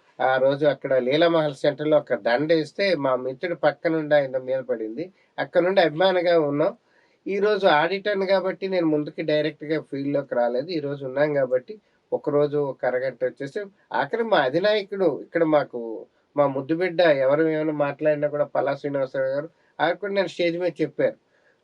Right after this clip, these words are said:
"టికెట్ మన, నా-, మనకే గ్యారంటీ." కాకపోతే అధినాయకత్వాన్ని, మాటని నేను శిరోధార్యంగా భావిస్తాం.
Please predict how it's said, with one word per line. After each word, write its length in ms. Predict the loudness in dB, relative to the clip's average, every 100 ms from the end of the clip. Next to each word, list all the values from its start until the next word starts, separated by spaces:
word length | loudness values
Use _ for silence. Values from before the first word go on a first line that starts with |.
| -8
"టికెట్ 340 | -6 -6 -6 2
మన, 140 | 2
నా-, 600 | 2 0 -2 -2 -4 -6
మనకే 580 | -4 0 2 2 0 0 _ _ _ _
గ్యారంటీ." 560 | -2 0 0 -4 -12 -14 _ _ _ -2
కాకపోతే 400 | -2 -2 0 2
అధినాయకత్వాన్ని, 1160 | 2 2 4 2 0 -2 4 4 4 0 -2 -2
మాటని 580 | 0 0 0 -2 -2 0
నేను 440 | 2 2 0 -4 -10 _ _ _
శిరోధార్యంగా 760 | 0 4 6 6 4 2 0 4
భావిస్తాం. 540 | 4 2 -2 -8